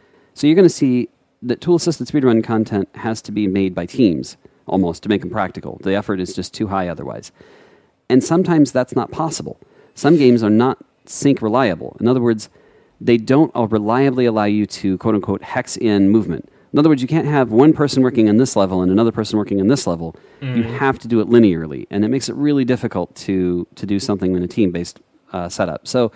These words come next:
Speaker 1: I would say that the biggest thing that is making it interesting right now is the difficulty of doing modern three D level games. Celeste was, of course, a two D game in a modern platform.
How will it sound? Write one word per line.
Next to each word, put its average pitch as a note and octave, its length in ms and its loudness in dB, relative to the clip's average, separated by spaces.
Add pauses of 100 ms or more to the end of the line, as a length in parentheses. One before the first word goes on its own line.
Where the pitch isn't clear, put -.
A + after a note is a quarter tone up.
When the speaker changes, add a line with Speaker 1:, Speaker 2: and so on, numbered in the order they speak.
(920)
Speaker 1:
I - 120 -4
would E3+ 160 4
say C#3 180 2
that A#2 220 -4
the A#2+ 80 0
biggest C3 520 -2
thing A#2 240 4
that G2+ 120 2
is G2 160 -2
making G#2+ 300 0
it F#2+ 100 0
interesting G2 400 -4
right F2+ 160 -6
now G2+ 400 0 (380)
is G#2 220 -4
the G2+ 120 -2
difficulty G#2+ 720 -2
of F2+ 240 -6
doing G2 420 2
modern G2+ 420 2
three G2 200 -4
D F2+ 120 -2
level F2 520 -8
games. F2+ 420 -2 (240)
Celeste D3+ 460 2
was, D#3+ 160 0
of C#3+ 80 -2
course, A2 300 -2
a A#2 100 -8
two - 200 -2
D C3 100 0
game G#2+ 280 2
in A2 160 -2
a G2+ 40 2
modern F#2+ 340 0
platform. - 460 -6